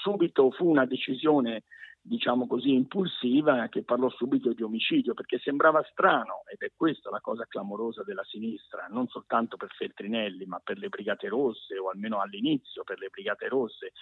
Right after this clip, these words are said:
e per tanti altri episodi che videro la luce in quegli anni cosiddetti di piombo, per la sinistra era impossibile poter ammettere e pensare che a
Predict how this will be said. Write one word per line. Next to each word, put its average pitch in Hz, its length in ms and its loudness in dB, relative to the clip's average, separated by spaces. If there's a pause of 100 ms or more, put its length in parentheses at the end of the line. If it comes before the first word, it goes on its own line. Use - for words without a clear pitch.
(200)
e - 120 -4
per 107 220 -8
tanti 113 400 -2
altri 101 460 -2
episodi 104 640 -2
che - 260 -14 (420)
videro 110 400 -2
la 101 100 -2
luce 110 300 -4
in 104 100 -8
quegli 104 300 -6
anni 107 260 -2
cosiddetti 107 600 -4
di 127 120 -4
piombo, 117 480 -2 (320)
per 160 180 6
la 117 160 0
sinistra 147 500 0
era 151 200 2
impossibile 151 1000 0
poter 113 600 2
ammettere 127 760 2
e 120 120 0
pensare 147 800 0 (440)
che 160 240 6
a 135 120 4